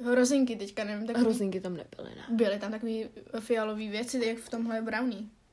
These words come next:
Speaker 2: Mhm. No,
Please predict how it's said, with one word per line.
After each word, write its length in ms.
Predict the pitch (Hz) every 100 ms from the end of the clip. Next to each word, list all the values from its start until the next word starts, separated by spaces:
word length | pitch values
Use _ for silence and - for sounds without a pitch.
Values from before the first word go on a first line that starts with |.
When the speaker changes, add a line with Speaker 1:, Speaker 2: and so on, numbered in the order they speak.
| _ - _ _ _ _ _ _
Speaker 2:
Mhm. 380 | 247 247 220 240 - _ _ - - - - - 233
No, 300 | 233 220